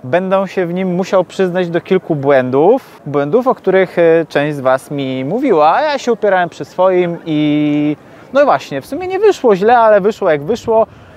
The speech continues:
Na razie będę mówił ogólnikowo, żeby było ciekawie. Nie traktowałbym tego odcinka chyba jako kawa na ławę. To jest coś innego. To będzie, można powiedzieć, wyprzedaż garażowa u Jagody.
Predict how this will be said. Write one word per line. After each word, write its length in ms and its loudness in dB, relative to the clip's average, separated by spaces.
Na 120 0
razie 180 2
będę 160 2
mówił 240 4
ogólnikowo, 680 2
żeby 220 -4
było 240 -2
ciekawie. 640 2
Nie 200 -6
traktowałbym 680 0
tego 220 4
odcinka 340 -4
chyba 280 0
jako 200 0
kawa 340 0
na 120 0
ławę. 300 0
To 100 2
jest 300 -2
coś 240 -2
innego. 520 2
To 100 2
będzie, 340 2
można 260 -2
powiedzieć, 520 -2
wyprzedaż 680 2
garażowa 560 2
u 80 2
Jagody. 440 4